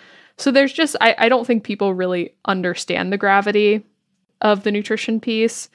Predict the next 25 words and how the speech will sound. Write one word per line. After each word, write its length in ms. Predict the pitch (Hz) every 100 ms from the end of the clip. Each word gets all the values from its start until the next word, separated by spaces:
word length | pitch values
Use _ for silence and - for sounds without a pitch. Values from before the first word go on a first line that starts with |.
| _ - _ _ _ _
And 500 | 214 202 196 196 190 - _
really, 460 | 214 208 262 254
this 240 | 240 214 -
is 180 | 226 -
just 360 | 214 208 -
a 60 | 208
plea 580 | 202 - 196 196 247 311 - - - _ _ _ _
to, 500 | - 220 208 202 190 - - _ _ _ _ _
as 240 | 214 214
best 400 | 190 202 208 -
you 100 | 247 233
can, 340 | 202 196 262
and 80 | 247
maybe 240 | 233 208
do 340 | 190 - 185 202
a 20 |
little 260 | 233 247 254
bit 140 | 254
of 380 | 254 254 247 - _
tracking 760 | - 262 254 262 269 269 285 294 _ - _ _ _ -
first 540 | - 214 214 254 -
to 60 | -
look 240 | 214 214
at 320 | 214 202 202 -
your 600 | 208 196 190 190 185